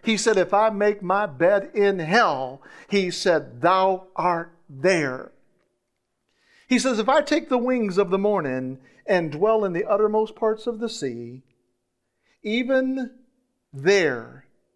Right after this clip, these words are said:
shall thy hand lead me, and thy right hand shall hold me." That's comforting to know, isn't it? That no matter where we're at, you could feel like you're on an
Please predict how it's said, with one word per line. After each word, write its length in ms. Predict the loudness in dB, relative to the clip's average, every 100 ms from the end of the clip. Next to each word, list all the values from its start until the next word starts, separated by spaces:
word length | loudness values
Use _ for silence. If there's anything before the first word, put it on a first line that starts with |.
| _ _
shall 320 | -6 0 2
thy 220 | 2 2 2
hand 420 | -2 -4 -2 -2
lead 260 | -2 -4
me, 360 | -8 -8 -10 -14 _ _ _ -4
and 220 | -2 0
thy 140 | 0
right 360 | 2 2 0 -4
hand 500 | -6 -4 -6 -8 -14 _ _ -10
shall 260 | -2 -2
hold 300 | 0 -2 -2
me." 60 | 0
That's 200 | 0 0
comforting 540 | -2 -4 -4 -6 -6
to 80 | -6
know, 260 | -4 0 0
isn't 200 | -2 -8
it? 140 | -18 _ _ _ _ _ _ 0
That 160 | 2 2
no 140 | 2
matter 280 | 2 2 2
where 380 | 2 4 4 4
we're 320 | 2 2 2
at, 340 | -2 -2 -8 _ -20 _ -4
you 120 | -2
could 200 | 0 0
feel 180 | 0 2
like 260 | 2 0
you're 180 | -2 0
on 140 | 2 2
an 200 | 0